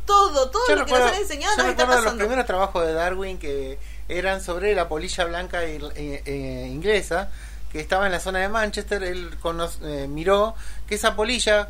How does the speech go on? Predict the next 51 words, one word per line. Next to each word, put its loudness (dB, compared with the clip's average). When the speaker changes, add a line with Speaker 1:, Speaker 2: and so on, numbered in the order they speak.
Speaker 2:
con -4
el -4
hollín -2
que 2
había, 0
eh, 0
quedaba -2
expuesta -6
a -2
su -6
depredador 2
al 4
ser 0
tan 0
blanca. 0
Entonces -4
fue 2
mutando, 0
fue -4
una -2
de 2
las 0
que -4
más 0
rápido -2
mutó -2
al -2
tono -4
gris. -6
Speaker 1:
Y -2
así -4
para 2
Speaker 2:
Y -2
Speaker 1:
poder, 4
Speaker 2:
así 4
se 2
Speaker 1:
este, 4
Speaker 2:
protegía, 2
se -2
acomodaba 2
contra -2
las 0
paredes 0
Speaker 1:
porque 0
Speaker 2:
y 0
Speaker 1:
nos 0
Speaker 2:
se 2
Speaker 1:
adaptamos 2
Speaker 2:
come. -4
Speaker 1:
a -4
la -4